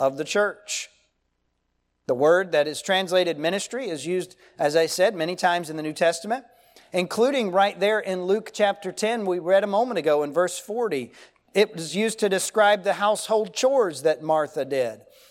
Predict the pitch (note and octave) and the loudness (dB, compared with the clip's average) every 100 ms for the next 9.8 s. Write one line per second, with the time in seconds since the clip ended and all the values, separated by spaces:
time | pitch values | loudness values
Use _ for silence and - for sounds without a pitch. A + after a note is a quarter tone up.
0 | - F3+ F#3+ G3+ G#3+ G#3+ G3 F#3 G#3 A3 | 4 4 6 4 4 0 0 0 0 2
1 | G#3+ G3+ G#3 F#3+ G#3+ - - _ - - | 4 4 4 2 0 -2 -16 _ -10 -2
2 | - C4 B3+ G3+ G#3+ E3 B2 G2+ G2 _ | 2 4 2 0 -2 -4 -6 -14 -20 _
3 | _ _ _ _ _ _ _ F#3+ G#3 - | _ _ _ _ _ _ _ 2 2 2
4 | G#3+ A#3 B3 G3+ F3+ G#3 G3 A3+ B3 - | 2 4 4 2 0 0 -2 0 -2 -4
5 | F3+ D3+ - G#3+ A3 F#3+ - G3 A3+ A3 | -6 -6 -4 -2 -4 -6 -2 -2 0 -2
6 | B3+ G3+ A#3+ C4+ F3 D3+ D#3 - G#3 G#3 | -2 2 2 2 -2 -6 -8 -4 -4 -4
7 | D#3+ D#3 B2+ G#2 - _ _ _ _ _ | -2 -2 -2 -8 -16 _ _ _ _ _
8 | _ - E3 E3+ - - G#3+ A3 F3+ C#3+ | _ -4 0 2 0 -2 0 0 0 -6
9 | B2+ F#3 G#3+ G#3 G3+ A3 F3 | -2 0 0 0 0 2 2